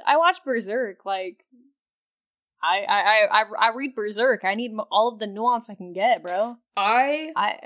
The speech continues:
Speaker 1: I,
Speaker 2: love
Speaker 1: I know. I'm okay with seeing this. Just, this is bad. This is a bad way to do it.
Speaker 2: I love horror. The definition of nuance. <laughs>
Speaker 1: Watching women be assaulted or watching people die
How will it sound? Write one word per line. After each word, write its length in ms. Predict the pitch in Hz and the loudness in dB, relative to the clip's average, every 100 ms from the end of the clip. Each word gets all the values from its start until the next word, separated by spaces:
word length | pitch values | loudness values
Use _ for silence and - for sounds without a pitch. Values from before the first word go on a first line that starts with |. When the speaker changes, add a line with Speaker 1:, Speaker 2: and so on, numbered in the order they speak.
| 190 | -4
Speaker 1:
I, 180 | 208 220 | 2 4
Speaker 2:
love 360 | 208 190 180 190 | 4 4 4 4
Speaker 1:
I 80 | 226 | 4
know. 360 | 277 247 240 - | 2 0 -4 0
I'm 240 | 202 233 | 2 2
okay 320 | 254 269 220 226 | 0 0 0 0
with 120 | 220 | -2
seeing 360 | - 208 202 202 | -4 -4 -6 -10
this. 320 | 214 240 - | -8 -6 -8
Just, 220 | 208 214 | -10 -14
this 160 | 220 220 | -6 -4
is 140 | 233 | -4
bad. 480 | 196 208 226 175 170 | 0 4 6 4 0
This 160 | 175 180 | -12 -10
is 80 | 202 | -8
a 80 | |
bad 300 | 170 190 202 | 0 0 0
way 120 | 202 190 | -4 -8
to 100 | 185 | -10
do 180 | 202 180 | -8 -10
it. 140 | - | -2
Speaker 2:
I 140 | 233 233 | 0 2
love 320 | 269 285 262 | 2 2 0
horror. 920 | 214 - 208 202 214 190 95 113 226 _ _ _ _ _ _ | -4 -2 0 2 4 2 2 -2 -6 _ _ _ _ _ _
The 100 | 214 | 2
definition 1120 | 214 220 226 233 262 226 185 233 - 277 233 196 | 2 2 2 4 2 2 2 2 0 2 2 2
of 220 | 180 185 | 0 -2
nuance. 840 | 175 170 160 139 101 - 220 - 320 - - - - - - | -4 -2 -2 -2 -6 -6 0 0 2 2 2 0 -4 -12 -18
<laughs> 420 | _ _ _ - | _ _ _ -10
Speaker 1:
Watching 640 | 247 233 254 - 330 311 262 | 2 4 4 2 -2 0 2
women 440 | 214 233 262 254 | 2 2 0 0
be 160 | 220 220 | -2 0
assaulted 760 | 226 - 190 190 240 247 262 262 | 0 2 2 0 0 2 2 0
or 220 | - 202 | 0 -2
watching 400 | 196 202 - 233 | 2 2 2 -2
people 300 | 240 233 220 | -2 -2 -2
die 480 | 185 165 180 220 | 0 2 2 0